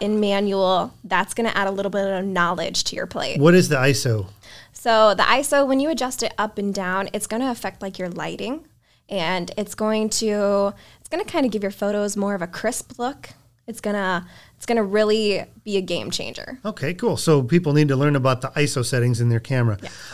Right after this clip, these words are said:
Speaker 2: Um, so back to the photo lab, I guess in, in an effort to wrap everything up, um, is there anything else, uh, about the photo lab that we didn't talk about today that you'd like people to know?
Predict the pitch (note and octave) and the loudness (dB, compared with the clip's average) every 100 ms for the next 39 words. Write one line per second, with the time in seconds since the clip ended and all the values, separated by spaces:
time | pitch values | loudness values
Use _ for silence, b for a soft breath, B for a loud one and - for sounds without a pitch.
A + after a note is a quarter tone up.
0 | - G3 G3+ F3 B B - G3+ E3+ G3 | 2 4 4 0 B B 2 4 6 4
1 | G3 F#3 D3+ E3 E3 D#3 C#3+ C#3 C#3 C3+ | 4 4 6 6 6 8 6 4 2 0
2 | C#3 D#3+ - D#3+ D#3 D3 D#3 D3 C3 C#3+ | 2 2 2 0 4 6 4 2 0 2
3 | C3 C#3 C#3 B2+ B2 B2+ B2 B2 B2 B | 4 4 2 0 0 2 2 2 -2 B
4 | B - D3 C#3 E3 C#3+ G3 A#3 G3 F3+ | B 0 2 4 2 4 4 4 4 4
5 | F3+ F3+ - D#3+ D3 D3+ C#3 D#3+ E3+ E3+ | 4 2 -4 -2 -2 2 2 2 2 4
6 | D#3+ D#3 C#3+ C#3 D#3+ F#3+ E3+ - D#3 D3+ | 4 6 4 2 0 2 0 0 -2 -2
7 | C#3 B2+ A#2+ C3+ B2+ B2 C3 C3 C3 B2+ | -2 -2 -2 -2 0 0 -2 -2 0 0
8 | - C#3+ B2 A#2 A2+ A2 G2 | -2 -2 0 0 0 -2 -6